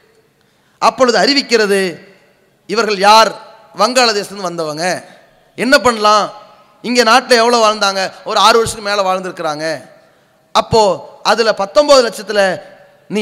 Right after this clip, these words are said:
என்ன செய்யணும்? ஆறு வருஷம் அல்ல, பத்து வருஷம், பதினஞ்சு வருஷம், முப்பது வருஷத்துக்கு மேல வாழ்ந்தவனும் இருக்கிறான். அப்ப அந்த பத்தொன்பது லட்சம் மக்கள் நீ என்ன செய்யணும்? ஆறு வருஷத்துக்கு உள்ள வாழ்ந்தவர்கள் நீ பாக்குறதா இருந்தா,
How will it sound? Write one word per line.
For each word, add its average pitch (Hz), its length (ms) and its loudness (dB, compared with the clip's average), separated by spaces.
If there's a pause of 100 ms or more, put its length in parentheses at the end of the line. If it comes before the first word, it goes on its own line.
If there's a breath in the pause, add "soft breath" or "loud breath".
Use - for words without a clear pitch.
என்ன 247 100 -2 (100)
செய்யணும்? 208 380 -4 (520)
ஆறு 247 180 6
வருஷம் 240 340 0
அல்ல, 208 160 0 (380)
பத்து 180 280 -4
வருஷம், 220 440 -2
பதினஞ்சு 247 360 0
வருஷம், 226 320 -4
முப்பது 277 280 2
வருஷத்துக்கு 240 360 -2
மேல 262 140 4 (100)
வாழ்ந்தவனும் 277 500 4
இருக்கிறான். 285 400 2 (1080)
அப்ப 247 220 2
அந்த 262 100 2 (100)
பத்தொன்பது 311 420 6
லட்சம் 262 260 4
மக்கள் 302 240 0
நீ 285 100 4
என்ன 294 180 2
செய்யணும்? 262 340 0 (420)
ஆறு 202 200 4
வருஷத்துக்கு 226 460 -8
உள்ள 269 160 0 (120)
வாழ்ந்தவர்கள் 226 680 0
நீ 233 60 -4 (140)
பாக்குறதா 214 380 0
இருந்தா, 214 240 2